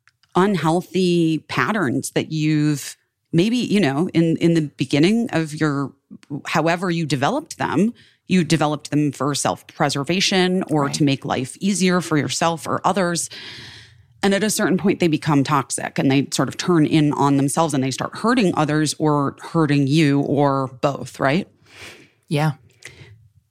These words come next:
Speaker 1: And so getting to the root of why, like, where that started, the origin story of it is important in
Speaker 2: Mm-hmm.
Speaker 1: Hoffman, but it's not the final step. Like, you have to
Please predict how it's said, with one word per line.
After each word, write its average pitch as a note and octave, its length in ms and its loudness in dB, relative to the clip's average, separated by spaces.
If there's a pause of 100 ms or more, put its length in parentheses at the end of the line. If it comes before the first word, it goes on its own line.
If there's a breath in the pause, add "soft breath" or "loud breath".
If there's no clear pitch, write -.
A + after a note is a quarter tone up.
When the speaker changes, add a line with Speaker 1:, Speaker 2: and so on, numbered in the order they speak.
(160)
Speaker 1:
And G#3+ 140 2
so A#3 100 0
getting G#3+ 340 0
to G3 80 0
the E3 100 2
root F3 320 -2
of B2 100 -6
why, D#3+ 720 0
like, D#3 160 0
where D#3+ 400 0
that E3+ 220 0
started, F3 480 -2
the D3 60 2
origin E3+ 680 0
story G3 560 0
of F#3+ 180 0
it A3 300 -2
is G3 240 2
important F3+ 920 0 (180)
in F#3 240 4
Speaker 2:
Mm-hmm. F3 100 2
Speaker 1:
Hoffman, A#3 520 0 (300 loud breath)
but G#3 100 2
it's - 180 -2
not D#3+ 440 2 (480)
the D#3+ 100 2
final C#3+ 360 0
step. - 360 -4 (840 loud breath)
Like, D#3+ 380 -2 (580)
you E3 400 2
have E3+ 380 0
to C3 500 -2